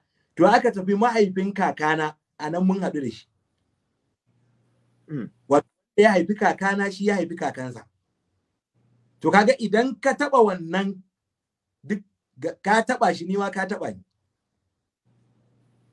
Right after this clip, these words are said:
Speaker 1: Haka manzon Allah sallallahu alaihi wasallam ya gaya wa wanda zai, ya sa shi ya je wa makiyansa waƙa ta zambo. Ya je gurin Sayyidina Abubakar, ya gaya masa nasabar Annabi sallallahu alaihi wasallam cewa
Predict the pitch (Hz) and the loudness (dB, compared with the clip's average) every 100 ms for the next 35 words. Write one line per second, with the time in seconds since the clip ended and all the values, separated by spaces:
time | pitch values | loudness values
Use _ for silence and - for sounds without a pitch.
0 | _ _ _ 214 220 185 160 151 180 185 | _ _ _ -4 0 0 0 0 -2 0
1 | 202 208 190 175 185 180 160 185 180 160 | 0 2 2 -2 -2 0 2 0 2 0
2 | 151 170 165 196 196 180 156 143 156 208 | 0 -2 0 0 4 6 4 2 0 0
3 | 226 202 175 160 202 208 202 180 302 302 | 0 -2 -2 4 4 4 0 -6 -2 -2
4 | 180 202 175 156 185 170 151 156 185 151 | -2 -4 -8 -2 -2 0 -2 -6 -10 -12
5 | 151 147 127 147 170 156 127 - 180 175 | -10 -8 2 6 6 2 -8 0 4 4
6 | 123 113 110 _ _ _ _ _ _ _ | 2 -8 -20 _ _ _ _ _ _ _
7 | _ _ _ _ _ 131 175 185 202 208 | _ _ _ _ _ -2 2 4 6 6
8 | 220 196 190 170 165 180 170 - _ 131 | 4 0 -2 -2 -2 -2 -4 -4 _ -4
9 | 160 165 196 165 147 160 151 139 151 160 | -2 0 0 0 -2 -6 -6 -8 -6 -4
10 | 143 135 147 143 135 151 135 151 139 | -4 -6 -8 -6 -4 -4 -4 0 2